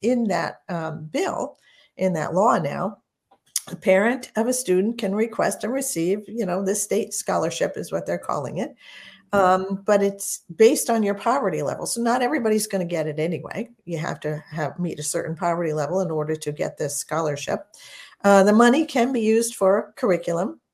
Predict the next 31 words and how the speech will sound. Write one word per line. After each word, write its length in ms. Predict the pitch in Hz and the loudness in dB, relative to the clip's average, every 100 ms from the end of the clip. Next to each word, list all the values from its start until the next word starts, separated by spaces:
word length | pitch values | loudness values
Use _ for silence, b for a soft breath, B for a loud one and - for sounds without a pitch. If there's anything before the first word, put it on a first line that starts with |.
| _ _ | _ _
as 300 | 202 170 156 | 2 4 2
defined 800 | - 135 214 254 180 180 311 - _ _ _ | -6 -2 0 2 -2 -6 -10 -14 _ _ _
under 220 | 170 156 143 | -6 -2 -2
the 120 | 143 | -2
law. 400 | 131 127 220 - - B B B | -2 -4 -6 -8 -20 B B B
So 380 | - 196 170 160 | 0 4 6 4
it's 160 | 160 190 | 2 -2
not 180 | 190 | -2
your 100 | 170 | -2
choice 320 | 160 180 185 - | -2 -2 -2 -4
of 120 | - | -8
curriculum 580 | 175 170 - 127 185 214 | -4 -4 -4 -6 -6 -6
that 140 | 156 | -6
you 100 | 156 | -6
can 140 | 156 156 | -6 -4
use 140 | 147 | -4
the 60 | 147 | -2
money 240 | 147 151 | 0 -2
for. 220 | 151 - | -2 -4
And 160 | 190 175 | -2 -2
there 200 | 156 147 | 0 0
is 280 | 151 151 - _ _ | 0 -4 -12 _ _
that 220 | - 147 | -4 -2
hook. 320 | 160 147 - _ B B B B | 0 -2 -4 _ B B B B
Again, 520 | - 170 135 131 202 214 B B | -6 -2 -2 -2 -4 -8 B B
you 140 | 254 | 2
can 160 | 240 233 | 4 2
use 180 | 226 | 4
it 120 | 220 202 | 2 2
for 120 | 196 | -2
tuition, 640 | 196 196 202 202 226 320 | 0 0 0 0 -2 -6